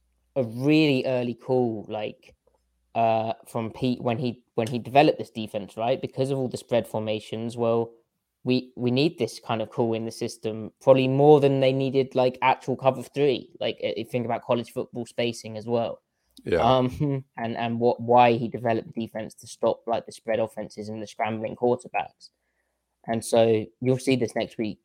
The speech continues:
Speaker 1: against Arizona too. But, uh, yeah, a, a very cool element to the, the defense, and obviously it works, uh,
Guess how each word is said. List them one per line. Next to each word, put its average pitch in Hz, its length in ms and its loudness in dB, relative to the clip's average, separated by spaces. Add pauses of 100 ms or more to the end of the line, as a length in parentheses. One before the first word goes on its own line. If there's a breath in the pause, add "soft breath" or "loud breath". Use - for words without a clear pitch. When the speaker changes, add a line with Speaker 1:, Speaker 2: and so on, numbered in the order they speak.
Speaker 1:
against 110 300 -8
Arizona 104 460 -4
too. 101 420 -6
But, - 180 -6 (140)
uh, 120 200 -6 (580)
yeah, 101 220 -4 (120)
a, 110 80 -6 (100)
a 110 60 -6
very 110 300 -2
cool 104 340 -4
element 98 480 -8
to 107 80 -14
the, 95 220 -6 (160)
the - 80 -16 (160)
defense, 98 720 -10
and 98 520 -10 (720)
obviously 120 340 6
it 104 60 6
works, - 540 6 (120)
uh, 104 400 0